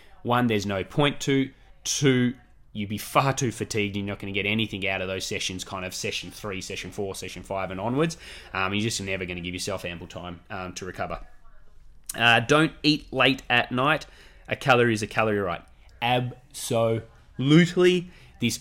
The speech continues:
idea that eating late at night is what makes you get fat is stupid.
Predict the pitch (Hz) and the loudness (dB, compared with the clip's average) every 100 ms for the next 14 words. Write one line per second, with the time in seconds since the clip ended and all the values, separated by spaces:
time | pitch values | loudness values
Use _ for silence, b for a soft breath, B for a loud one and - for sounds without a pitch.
0 | - 117 117 117 117 113 107 - 110 - | 0 2 2 2 -2 -2 -4 -6 -8 -6
1 | 104 98 101 107 104 - 101 - 101 104 | -6 -4 -2 -2 -4 -6 -6 -6 -6 -6
2 | 101 - 101 90 104 95 - 107 101 - | -6 -8 -10 -8 -8 -8 -8 -10 -8 -8
3 | - 98 95 92 - - 151 170 - 101 | -8 -8 -4 -6 -4 -2 -2 -2 -8 -10
4 | 95 - - - 156 160 156 | -8 -8 -8 -4 -4 -2 -4